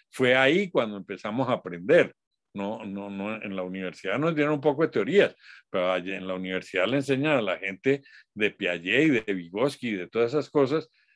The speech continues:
pero los niños de Piaget nunca se chuzan con el compás, ni se pegan, ni se hacen bullying.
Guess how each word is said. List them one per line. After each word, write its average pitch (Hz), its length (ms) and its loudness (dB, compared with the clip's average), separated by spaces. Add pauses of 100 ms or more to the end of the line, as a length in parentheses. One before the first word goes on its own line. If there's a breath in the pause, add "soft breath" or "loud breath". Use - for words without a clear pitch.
(160)
pero 101 180 0
los 98 180 -4
niños 147 300 0
de 147 100 4
Piaget 110 380 0
nunca 180 280 0
se 131 160 -4
chuzan 156 360 -2
con 113 160 -2
el 101 140 -6
compás, 139 460 2
ni 131 160 -2
se 98 140 -8
pegan, 139 460 2
ni 90 100 -8
se 110 100 -10
hacen 139 280 -2
bullying. 185 320 2